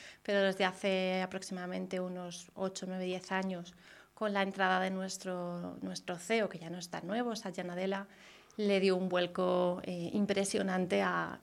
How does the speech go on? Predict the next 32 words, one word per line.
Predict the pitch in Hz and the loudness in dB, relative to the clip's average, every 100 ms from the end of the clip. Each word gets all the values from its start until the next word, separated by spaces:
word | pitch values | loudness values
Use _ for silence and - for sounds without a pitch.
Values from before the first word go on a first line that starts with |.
| - | 0
a | 202 | 2
Microsoft, | 180 170 160 175 175 180 | 2 -4 -6 -6 -4 -2
¿no? | |
Y | 185 | 2
a | 185 | 2
las | 170 - | 2 0
soluciones. | 170 170 - 180 170 175 - - - - - - - | 0 0 0 0 0 -4 -10 -16 -16 -14 -14 -16 2
Em, | - 190 185 180 175 175 175 - | 8 10 10 8 6 4 0 -4
el, | 175 202 190 190 | 2 4 4 8
digamos | 196 202 226 | 8 8 8
que | 247 | 8
el | 202 | 12
lema, | 202 220 196 | 12 12 12
¿no? | 196 | 12
de, | 220 190 180 180 | 10 10 8 8
de | 180 | 6
Microsoft | 180 185 190 190 180 | 6 6 6 2 0
con, | - 180 175 175 | 0 0 2 0
con | - 180 | 0 2
nuestro | 180 175 180 | 4 4 2
nuevo | 180 180 | 6 4
ceo | 180 190 180 | 6 6 8
va | 175 185 | 8 8
de, | 185 185 185 185 - - - - | 10 10 8 4 -14 -18 -16 0
eh, | 185 - | 2 6
empoderar | 196 196 196 190 190 208 202 | 8 8 8 10 12 12 12
a | |
las | 185 185 185 | 10 8 4
personas | 196 180 - 233 202 196 - - - | 4 4 4 6 6 4 -2 -6 -6
para | - 190 180 175 | 4 6 6 4
conseguir | 190 185 185 180 | 2 4 6 6
más. | 185 220 214 214 - | 8 8 8 4 0